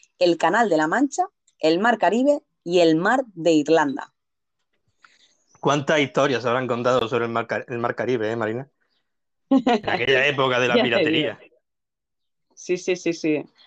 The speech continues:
Speaker 1: Algún día dedicaremos el programa exclusivamente a los, a los piratas. Creo que queda para un programa entero para ellos.
Speaker 2: Y bueno, eh, tú has dicho los principales mares,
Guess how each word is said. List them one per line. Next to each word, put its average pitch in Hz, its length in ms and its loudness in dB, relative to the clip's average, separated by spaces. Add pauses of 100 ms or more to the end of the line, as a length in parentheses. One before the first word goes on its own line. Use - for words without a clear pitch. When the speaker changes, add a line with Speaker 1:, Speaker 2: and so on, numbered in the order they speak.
Speaker 1:
Algún 214 300 2
día 170 260 4
dedicaremos 160 600 2
el 160 100 -2
programa 143 640 0
exclusivamente 143 720 -2
a 135 80 2
los, 135 380 -4
a 147 80 0
los 139 180 -2
piratas. 127 460 -2
Creo 143 200 2
que 139 400 0
queda 156 300 0
para 165 160 2
un 160 100 -2
programa 143 640 0
entero 151 400 0
para 127 220 -2
ellos. 127 360 -12 (840)
Speaker 2:
Y 120 80 -20
bueno, 127 400 -6
eh, 110 300 -4
tú 123 80 -6
has 120 60 -4
dicho 135 220 -4
los 151 120 -2
principales 117 520 -8
mares, 147 260 -2